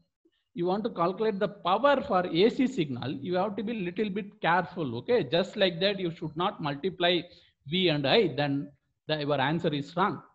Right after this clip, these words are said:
Okay, if you multiply like that, your answer is wrong. So, uh, what you have to do, and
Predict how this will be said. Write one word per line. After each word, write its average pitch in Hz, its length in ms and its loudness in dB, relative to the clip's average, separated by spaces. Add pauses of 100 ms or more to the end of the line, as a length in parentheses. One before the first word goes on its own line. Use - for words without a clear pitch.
(140)
Okay, 185 140 -6
if 160 100 -6
you 143 80 -6
multiply 190 480 -2
like 147 280 0
that, 214 220 -2
your 139 160 0
answer 135 340 -4
is 127 220 -6
wrong. 170 200 -2 (360)
So, 160 480 -2 (340)
uh, 135 300 -2
what 185 400 -6
you 175 100 0
have 165 180 2
to 170 60 -2
do, 170 480 0 (180)
and 160 580 -2